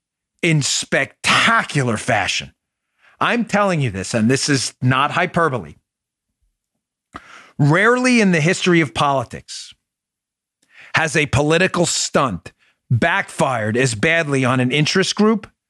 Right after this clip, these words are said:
as the keeping of kids out of schools by teachers' unions in big cities has.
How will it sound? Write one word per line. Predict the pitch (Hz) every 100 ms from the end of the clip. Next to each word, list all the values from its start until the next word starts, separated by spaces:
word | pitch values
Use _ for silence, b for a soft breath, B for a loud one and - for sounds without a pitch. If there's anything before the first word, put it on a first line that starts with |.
| _ _ _ _ _ _ _ _ _ _ _
as | 151 151 120
the |
keeping | 135 190 190 185 165
of | 135 107 -
kids | - 180 135 -
out | 139 143
of | 127
schools | - 170 151 113
by | 127 120
teachers' | - 165 151 123
unions | 120 113 113 117
in | 113
big | 131 120
cities | - 117 98
has. | - 76 -